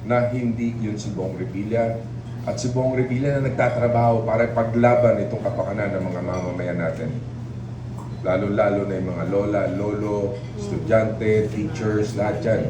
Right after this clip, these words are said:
Kaya yung, kung mapapansin ninyo, yung mga, mga naipasa kong batas, no? Dahil nung twenty nineteen,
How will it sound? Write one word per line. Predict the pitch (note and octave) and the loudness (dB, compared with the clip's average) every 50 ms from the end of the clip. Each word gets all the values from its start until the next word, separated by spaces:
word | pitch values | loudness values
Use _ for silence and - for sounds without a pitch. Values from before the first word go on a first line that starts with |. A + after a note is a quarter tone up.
| - - - - - - - - - - - - - - A2+ | -4 -4 -6 -6 -6 -8 -8 -8 -8 -8 -8 -8 -6 -2 2
Kaya | A#2 C3+ D3+ D#3 D#3 | 6 8 8 8 8
yung, | D#3 D#3 D#3 D3+ D3 | 4 4 2 2 2
kung | D3+ D#3 D#3 | 2 4 6
mapapansin | D3+ D3 D3+ D#3 D3+ D3+ D3+ D3+ D3 - - D#3 D3+ D3 | 6 6 8 6 6 8 6 6 4 4 0 0 0 2
ninyo, | D3 C#3+ C#3+ C#3 B2 A2 E2+ - - - - - - - - - - - - - - - B2+ | 2 2 2 2 0 -2 -2 -4 -6 -10 -10 -12 -12 -12 -12 -12 -12 -12 -12 -12 -8 -2 0
yung | C#3 D3 D3 | 2 2 4
mga, | C#3+ C#3 C#3 C#3+ C#3 C3+ | 4 4 4 4 4 4
mga | C#3 D3+ D#3+ D#3+ D#3+ D#3 D3+ D3 C#3+ D3 | 4 4 4 4 4 4 4 4 4 4
naipasa | D#3 F3 G3 - - F3 - D#3+ D#3 - - - - | 4 4 4 2 2 0 2 2 2 2 2 0 0
kong | C#3+ C#3 B2+ | 0 0 2
batas, | A#2 A2 G#2+ G#2+ G#2+ A2 - - - - - - - - - - - - - - - - - - - - - - - - - - | 2 2 2 2 -2 -4 -6 -8 -10 -10 -10 -12 -12 -12 -12 -12 -12 -12 -12 -12 -12 -12 -12 -12 -12 -12 -12 -10 -10 -8 -8 -6
no? | - - - - - - - - - - - - - - - - - - - - - - G2 | -4 -2 -2 -2 -2 -6 -8 -10 -10 -10 -10 -10 -10 -10 -10 -10 -10 -10 -10 -10 -8 -6 -4
Dahil | G#2 A2 A2 A2 | -2 -2 0 0
nung | A#2 A2+ A2 G#2+ - | 2 0 0 0 0
twenty | - D3 D3+ D3+ D#3 - - D3+ D3+ D3+ | 0 2 2 4 4 2 0 0 2 2
nineteen, | D3 C#3+ C#3+ C#3+ C3 - D3+ D3 D3+ D3+ D3+ D3+ | 4 4 2 2 2 2 2 2 2 2 2 0